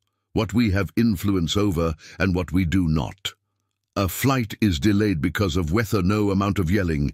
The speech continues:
at an airline representative will end a storm. No amount of wishing will make you taller or shorter or born in a different country.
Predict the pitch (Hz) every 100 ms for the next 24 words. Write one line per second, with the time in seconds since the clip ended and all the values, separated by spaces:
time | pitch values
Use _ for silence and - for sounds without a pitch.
0 | - - 98 101 104 - 123 120 120 117
1 | 104 104 101 92 110 92 78 90 73 73
2 | 98 90 98 85 80 - 90 64 57 52
3 | - _ - - 71 110 135 123 117 117
4 | 117 95 90 69 82 117 113 98 98 98
5 | 110 82 101 104 78 - 107 98 92 85
6 | 82 - 107 90 71 67 69 67 104 90
7 | 80 76 104 - 87 - 104 101 - 58